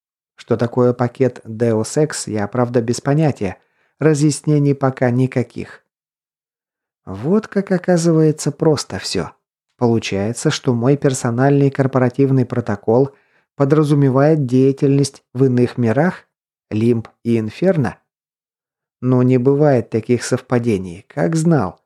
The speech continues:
Получается, что так. Очень интересное кино. Теперь становится понятна и избирательность структуры усиления организма по протоколу тринадцать один один.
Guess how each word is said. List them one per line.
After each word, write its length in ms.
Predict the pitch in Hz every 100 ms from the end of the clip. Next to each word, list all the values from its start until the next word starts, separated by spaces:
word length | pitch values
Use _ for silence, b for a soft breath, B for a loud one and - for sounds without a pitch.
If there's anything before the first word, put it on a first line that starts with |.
| _ _ _ _ _ _ _ _ _ _ -
Получается, 680 | 208 202 - 135 156 -
что 260 | 143 - 131
так. 520 | - 90 76 - - _ _ _ -
Очень 640 | 107 131 139 - 147 135
интересное 680 | 131 131 117 107 - 110 101
кино. 380 | 117 104 98 - _ _ _ _ _ _ _ _ -
Теперь 340 | 117 156 190
становится 640 | 185 160 143 180 190 -
понятна 540 | 160 123 131 175 175 170
и 240 | 170 151
избирательность 920 | 151 135 131 143 160 160 151 147 - -
структуры 580 | - 139 131 143 156
усиления 640 | 143 135 - 127 143 139 131
организма 720 | 123 120 147 165 160 151 -
по 80 | 143
протоколу 640 | 139 139 127 - 143 147
тринадцать 640 | 143 139 127 123 127 135 127
один 380 | 123 120 123 113
один. 340 | 113 113 98